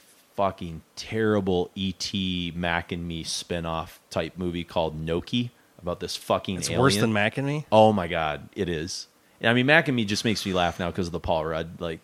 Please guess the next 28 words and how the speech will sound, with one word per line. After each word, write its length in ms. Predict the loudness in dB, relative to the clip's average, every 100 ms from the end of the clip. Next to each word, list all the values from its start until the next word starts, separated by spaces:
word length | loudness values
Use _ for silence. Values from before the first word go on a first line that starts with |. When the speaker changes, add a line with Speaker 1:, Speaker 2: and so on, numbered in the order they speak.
| _ -8
Speaker 1:
stuff. 340 | -2 0 0
Speaker 2:
Every 160 | 2 0
time 160 | 2 0
he 80 |
was 100 | 0
on 120 | -2 0
Conan 180 | 0
Speaker 1:
Yeah. 80 | 0
Speaker 2:
O'Brien. 300 | 2 6 6
Speaker 1:
<laughs> 20 |
Yes, 280 | 6 4 2
that, 420 | -2 -2 -2 -4 -4 -10 -8
that 160 | -6 -2
just 220 | 0 2
kills 280 | 2 0 -2
me. 120 | -8 -6 -8 -8 -12 6
But, 180 | 8
like, 240 | 8 6 4 -2 -20 -10 2
it 80 |
was, 160 | 4 6
like, 260 | 4 2 -4
it 100 | -2
was 120 | 2
called 240 | 6 6 6
Noki, 500 | 2 0 -2 -8 -8 -4
and 200 | -2 0
we 140 | 2
just 400 | 2 0 -2 -8